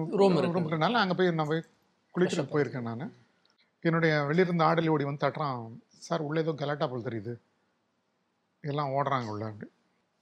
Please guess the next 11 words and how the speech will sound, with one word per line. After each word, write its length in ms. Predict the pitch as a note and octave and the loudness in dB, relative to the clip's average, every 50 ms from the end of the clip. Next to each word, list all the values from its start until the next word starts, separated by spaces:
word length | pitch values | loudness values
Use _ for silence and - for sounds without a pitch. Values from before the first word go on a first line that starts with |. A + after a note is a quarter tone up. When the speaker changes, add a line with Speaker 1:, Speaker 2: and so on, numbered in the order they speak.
| _ | _
Speaker 2:
உடனே 200 | - F3+ G3+ G3+ | -6 -4 -2 0
நான் 80 | G3 F#3+ | 2 2
என்ன 180 | F3+ F3+ F#3 | 2 2 2
பண்றேன், 240 | F3+ F#3+ E3 D#3 F3+ | 0 0 -2 -2 -2
சரி, 200 | F3 F#3 F3+ E3+ | -2 -2 -2 -2
நீ 140 | F3 E3+ F3 | 0 -2 0
இம்மீடியட்டா 320 | D#3+ D#3+ F3+ F3 F3+ F3 - | 0 0 0 0 0 -2 0
பாதியோட 320 | - D3+ D#3+ E3+ F3 E3 E3 | 0 2 2 2 2 2 2
அப்படியே 240 | D#3 C3 C#3+ D#3 | 2 0 0 -2
இருந்ததெல்லாம் 500 | D3+ C#3+ C#3 D3 C#3+ B2 C#3+ C#3+ C#3+ C#3 C3+ - | -2 -2 -4 -4 -6 -6 -6 -6 -6 -4 -4 -4
தொடச்சிட்டு, 440 | C#3 C3 - - - D3+ A#2+ G#2 | -4 -4 -6 -8 -8 -10 -10 -10